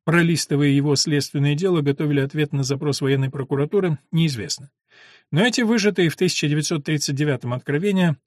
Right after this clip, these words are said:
вытянули интерес к персоне осуждённого. После войны разведывательная сеть в Европе выстраивалась на новых началах, в ином масштабе, с новыми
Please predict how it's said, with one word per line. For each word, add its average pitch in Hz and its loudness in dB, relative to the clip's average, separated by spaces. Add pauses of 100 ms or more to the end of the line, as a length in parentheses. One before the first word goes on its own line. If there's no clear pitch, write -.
(240)
вытянули 180 2
интерес 165 0
к - -16
персоне 143 -2
осуждённого. 101 -8 (680)
После 180 4
войны 190 4
разведывательная 147 0
сеть 151 -2
в 147 -4
Европе 151 0 (160)
выстраивалась 156 -2
на 156 2
новых 120 -2
началах, 107 -6
в 123 2
ином 165 6
масштабе, 135 -2 (240)
с - 0
новыми 180 4